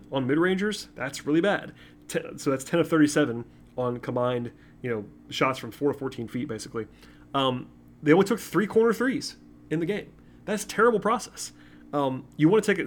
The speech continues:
a ton of corner threes. That's, that's one of the best shots in the league you can take. They were three of twenty-one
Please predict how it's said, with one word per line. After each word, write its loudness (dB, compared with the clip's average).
a -8
ton 0
of 0
corner -2
threes. -14
That's, -6
that's -4
one 2
of 0
the 2
best -4
shots -2
in -4
the 0
league -2
you -2
can 0
take. -10
They 4
were 4
three 0
of 0
twenty-one 2